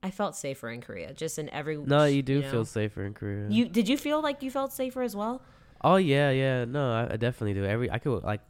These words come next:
Speaker 2: I mean, obviously, me being a male, I feel like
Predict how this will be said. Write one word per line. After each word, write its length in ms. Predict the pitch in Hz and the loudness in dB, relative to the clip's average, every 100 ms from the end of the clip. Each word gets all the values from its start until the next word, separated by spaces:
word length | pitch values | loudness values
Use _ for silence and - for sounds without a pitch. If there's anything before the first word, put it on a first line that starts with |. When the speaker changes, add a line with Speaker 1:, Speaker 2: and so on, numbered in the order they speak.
| - | -4
Speaker 2:
I 80 | 120 | 0
mean, 180 | 120 113 | 2 4
obviously, 640 | 123 120 110 107 104 101 - | 4 2 0 -4 -4 -4 -8
me 160 | - 110 | -4 -4
being 200 | 101 98 | -2 -2
a 20 | |
male, 460 | 90 85 90 87 - | -2 -2 -4 -6 -6
I 120 | 104 | -6
feel 180 | 98 110 | -4 0
like 280 | 101 95 - | 0 -2 -6